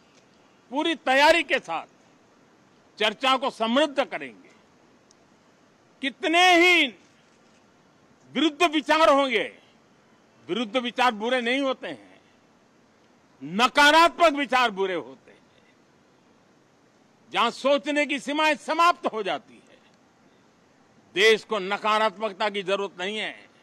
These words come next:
देश को एक विचारधारा, प्रगति की विचारधारा, विकास की विचारधारा,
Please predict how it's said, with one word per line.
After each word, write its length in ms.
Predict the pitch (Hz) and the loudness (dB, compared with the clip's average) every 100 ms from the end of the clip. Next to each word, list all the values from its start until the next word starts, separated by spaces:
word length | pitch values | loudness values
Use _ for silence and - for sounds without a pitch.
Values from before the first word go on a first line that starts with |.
| _ _ _ _ _ _ _ _ _ _ _ | _ _ _ _ _ _ _ _ _ _ _
देश 300 | 156 196 180 | 0 0 -2
को 380 | 208 269 302 - _ _ _ _ _ _ _ _ _ _ _ _ _ _ _ _ _ _ _ _ _ _ _ _ _ _ _ _ _ _ _ _ _ _ _ _ _ _ _ _ _ _ _ _ _ _ _ _ - | -4 -4 -4 -10 _ _ _ _ _ _ _ _ _ _ _ _ _ _ _ _ _ _ _ _ _ _ _ _ _ _ _ _ _ _ _ _ _ _ _ _ _ _ _ _ _ _ _ _ _ _ _ _ -2
एक 100 | 277 | -2
विचारधारा, 1120 | 208 254 - 320 349 339 262 320 330 311 180 - _ _ _ _ _ _ _ _ _ _ _ _ _ _ _ _ _ - | -2 -10 0 4 6 4 2 4 4 2 -2 -12 _ _ _ _ _ _ _ _ _ _ _ _ _ _ _ _ _ -2
प्रगति 400 | 277 311 311 349 | 2 2 2 0
की 140 | 370 | -2
विचारधारा, 640 | 302 254 277 262 208 180 170 | -4 -2 0 0 -2 -4 -6
विकास 480 | 220 - 330 330 | -6 0 2 2
की 100 | 214 | 0
विचारधारा, 760 | 277 262 262 233 185 175 139 | -8 -6 -4 -4 -6 -8 -10